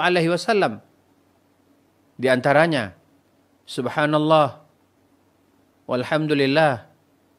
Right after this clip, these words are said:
wa la ilaha illallah, Allahu Akbar. Kita baca dengan sempurna sebagaimana yang disunnahkan.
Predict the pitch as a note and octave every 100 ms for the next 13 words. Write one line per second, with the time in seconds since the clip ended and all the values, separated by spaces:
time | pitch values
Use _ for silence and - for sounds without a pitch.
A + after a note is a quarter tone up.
0 | _ _ _ _ - B2 C3 E3+ D3+ D3+
1 | E3+ D3+ D3+ C#3+ C3+ C#3+ F3+ D#3 A2+ -
2 | _ _ _ _ _ _ - G#3+ A3+ D#3
3 | D3 - C3+ A#2 G2+ - _ _ _ _
4 | _ _ _ _ _ _ _ _ _ _
5 | _ _ _ - E3 F3 F#3+ G#3 G3 G3
6 | F#3 E3 F#3 F3+ E3+ D3 D3 D3 D#3+ D#3
7 | D3+ D#3+ D#3+ E3+ C#3+ B2 F#2+